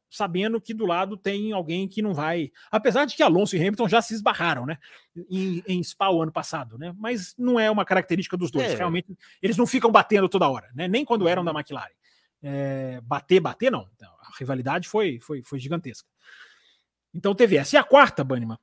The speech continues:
Speaker 1: pra gente terminar a, a, o, o ponto alto da, de, de, de, de, os pontos altos de, de Suzuka, é uma ultrapassagem do Leclerc por fora na curva um sobre o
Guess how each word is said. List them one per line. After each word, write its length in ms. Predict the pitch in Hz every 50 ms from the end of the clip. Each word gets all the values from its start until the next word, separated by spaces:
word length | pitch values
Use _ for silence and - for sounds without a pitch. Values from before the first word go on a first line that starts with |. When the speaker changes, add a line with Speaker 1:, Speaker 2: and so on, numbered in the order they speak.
| _ _ -
Speaker 1:
pra 140 | 143 139 127
gente 240 | 135 147 143 - -
terminar 480 | 156 139 135 135 147 151 139 - - _ _
a, 260 | - 117 123 117 - _ _ _ _ _ _ _ _
a, 220 | - 165 170 - -
o, 240 | 165 156 160 - 180
o 80 | 185
ponto 300 | - 190 190 185 - 180 190
alto 380 | 226 214 160 - - 120 117 _ _ _ _ _ _ -
da, 340 | 117 127 127 117 107 107 120
de, 300 | 110 104 104 110 120 110
de, 220 | 107 110 113 110 104
de, 180 | 107 113 110
de, 240 | 104 107 104 98 -
os 180 | 170 151 - -
pontos 340 | - 220 240 - 165 147 -
altos 340 | 190 202 180 - 123 117 117
de, 200 | 117 113 127 120 - - - - _
de 180 | - 123 117
Suzuka, 540 | 113 - - 127 110 170 226 - - 92 - _ _ _ _ _ _ _ _ _ _ _ _ _ _ _ _ _ _ _ _ _ _
é 100 | - 190
uma 120 | 220 240 226
ultrapassagem 540 | 220 220 214 185 180 - 208 185 160 170
do 100 | 151 170
Leclerc 520 | 220 220 175 - 160 147 156 170 - - -
por 320 | - - 240 254 - -
fora 480 | - - - 190 190 190 185 190 185 180
na 140 | 185 165 -
curva 280 | - 208 190 160 180
um 240 | 156 151 170 180 170
sobre 340 | - - 190 190 180 180
o 60 | 190